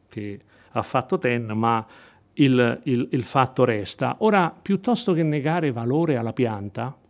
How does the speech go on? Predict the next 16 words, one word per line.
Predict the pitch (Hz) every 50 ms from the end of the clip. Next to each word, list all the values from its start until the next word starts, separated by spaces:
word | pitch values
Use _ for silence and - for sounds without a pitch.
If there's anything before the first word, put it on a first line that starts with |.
| _ _ _ _ _ _ _ _ _ _ _ - -
in | 139 123 120
questo | - 160 160 156 - - 123
caso, | - - 107 95 95 92 - 117 110
come | - - 143 131 127 120
in | 120 123
altri | 131 135 135 127 - 120 117
casi, | - 120 104 101 98 - - 123
dovremmo | 131 180 196 190 185 156 131 139
approfondire | 131 - 165 - - 175 185 190 202 196 180
la | 151 131
conoscenza | 127 131 127 127 123 - 170 170 156 - - 127
archeologica | 123 - - 143 139 139 123 117 120 110 117 110
dei | 107 110 104
singoli | - - 113 110 113 113 107 110
luoghi, | 110 113 113 113 110 110 110 110 110
perché, | 104 - 139 - - 165 160 160 151